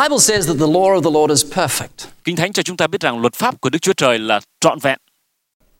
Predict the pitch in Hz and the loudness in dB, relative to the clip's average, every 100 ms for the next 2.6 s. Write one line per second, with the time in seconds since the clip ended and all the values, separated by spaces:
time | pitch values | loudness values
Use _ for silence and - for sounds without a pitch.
0 | - 131 113 131 190 185 165 - - 165 | -4 -2 0 0 2 2 2 2 2 0
1 | 127 - - _ _ _ 160 170 - 135 | -4 -6 -12 _ _ _ -4 -2 0 2
2 | 151 151 190 185 156 165 | 2 -2 -4 -2 0 -2